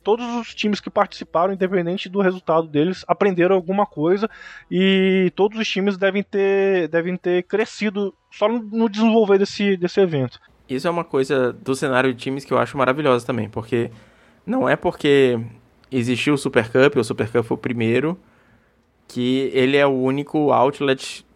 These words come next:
Speaker 2: pra competição de times. A gente mesmo tava organizando os confrontos, o, o Foguete, quando ele fazia parte da Impetus,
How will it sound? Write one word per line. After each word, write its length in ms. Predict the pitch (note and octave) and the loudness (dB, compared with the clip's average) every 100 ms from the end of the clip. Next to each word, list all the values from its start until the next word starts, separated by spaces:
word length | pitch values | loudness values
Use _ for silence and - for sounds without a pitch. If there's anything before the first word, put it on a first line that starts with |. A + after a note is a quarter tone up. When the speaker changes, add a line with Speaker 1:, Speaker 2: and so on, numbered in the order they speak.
| - | -2
Speaker 2:
pra 760 | A2+ A#2 A#2+ A#2+ A#2 A2+ A#2 | 2 4 4 4 2 0 -4
competição 480 | A2+ A#2+ A#2+ A#2 C3+ | -4 0 0 2 -2
de 100 | A#2+ | -2
times. 460 | A#2 D#3 A#2 G2 - _ _ _ _ - | -2 -2 -2 -4 -12 _ _ _ _ -6
A 120 | B2 | -2
gente 300 | A#2+ C3+ D3+ | 0 -2 -2
mesmo 300 | D#3 C3+ C#3+ | 0 0 0
tava 200 | C3 B2 | -2 0
organizando 460 | B2+ B2+ B2+ A#2+ A#2 | 2 2 2 0 -2
os 80 | A2+ | -2
confrontos, 800 | B2+ A#2 A#2+ A#2+ C#3+ C#3 C3+ - - _ - | -4 -2 0 2 2 -2 -6 -10 -20 _ -6
o, 500 | B2 A#2+ A#2 A#2+ A2 | -2 2 2 2 0
o 40 | |
Foguete, 460 | B2 C#3+ B2+ E3 - | -2 -2 0 -2 -4
quando 160 | C3+ A#2+ | -4 -4
ele 100 | A#2+ | -2
fazia 220 | A#2+ A#2 | -4 0
parte 220 | A#2+ A2+ | -2 0
da 120 | A#2 | -2
Impetus, 560 | A#2 C3 C3+ A#2 A2+ | -2 -2 -4 -4 -10